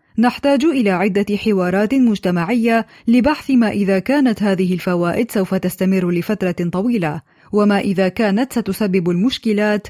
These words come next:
أم لا." ضغطت يي جيونغ على الشاشة لتغيير المحطة. كانت البرامج الإخبارية الأخرى أيضا تناقش نفس الموضوع.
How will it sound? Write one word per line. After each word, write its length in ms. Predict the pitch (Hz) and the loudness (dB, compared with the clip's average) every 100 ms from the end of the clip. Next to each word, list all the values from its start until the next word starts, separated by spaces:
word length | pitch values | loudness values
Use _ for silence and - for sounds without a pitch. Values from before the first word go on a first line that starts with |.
| _ _ _ | _ _ _
أم 140 | 247 240 | 0 2
لا." 340 | 180 147 151 _ _ _ _ _ _ _ _ - | 2 -2 -8 _ _ _ _ _ _ _ _ -2
ضغطت 580 | 226 370 370 349 339 247 | 0 2 2 0 0 0
يي 160 | 208 | 0
جيونغ 420 | 170 185 240 285 262 | 0 0 0 0 -2
على 160 | 190 165 | -2 -4
الشاشة 540 | - 262 254 247 240 - - - | -4 -2 0 0 0 -4 -8 -2
لتغيير 540 | 262 277 247 254 330 | 0 2 2 2 2
المحطة. 720 | 240 185 175 233 - 143 139 _ _ _ - | 2 0 -2 -4 -4 -6 -6 _ _ _ -4
كانت 360 | 208 185 185 | 0 0 0
البرامج 580 | 202 185 196 233 208 185 | 0 0 2 2 2 0
الإخبارية 600 | 196 185 185 190 214 226 202 | -2 -2 -2 0 2 0 0
الأخرى 460 | 196 - 214 196 | 0 -2 0 0
أيضا 340 | 226 202 190 262 | 0 0 0 2
تناقش 540 | 254 233 294 285 269 | 2 2 2 -2 0
نفس 340 | 247 247 339 339 | 0 0 0 2
الموضوع. 600 | 285 262 196 160 147 | 2 2 0 -4 -6